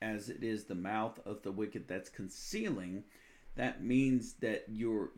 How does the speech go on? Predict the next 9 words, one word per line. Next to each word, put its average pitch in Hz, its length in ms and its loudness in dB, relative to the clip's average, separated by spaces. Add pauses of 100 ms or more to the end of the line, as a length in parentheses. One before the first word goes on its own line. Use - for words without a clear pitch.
you 127 320 6
are 98 300 -2
hiding 110 960 2
those 107 220 0
things 101 340 -4
that - 160 -12
you 110 80 -4
think. 147 380 0 (120)
The, 110 140 -6